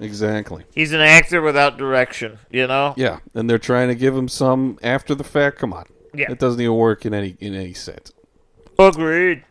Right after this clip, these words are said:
Speaker 1: All right. Uh, well, Vicky, uh, she came in and told her little story about Damien and Jesse taking her to, uh, their little Satanist gathering in the woods. You remember that?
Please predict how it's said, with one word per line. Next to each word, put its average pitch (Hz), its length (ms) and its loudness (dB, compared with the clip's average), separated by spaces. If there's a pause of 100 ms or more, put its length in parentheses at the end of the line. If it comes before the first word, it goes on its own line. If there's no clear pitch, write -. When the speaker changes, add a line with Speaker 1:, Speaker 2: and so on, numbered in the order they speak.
(220)
Speaker 1:
All 110 140 -2
right. 87 300 -4
Uh, 113 720 2
well, 120 300 4
Vicky, 110 460 0
uh, 98 140 0
she 107 180 -12
came 98 320 -8
in 104 120 -6
and 98 120 -12
told 113 260 -4
her 127 100 -4
little 120 180 -4
story 131 380 -2
about 120 260 0
Damien 135 380 0
and 110 120 -4
Jesse 131 340 -2
taking 120 380 -2
her 117 140 0
to, 120 360 0
uh, 110 120 4
their 107 300 2
little 113 220 -2
Satanist 110 640 -6
gathering 120 500 -2
in 113 160 -4
the 110 80 0
woods. 113 320 0
You 95 80 -6
remember 104 200 -6
that? 117 220 -6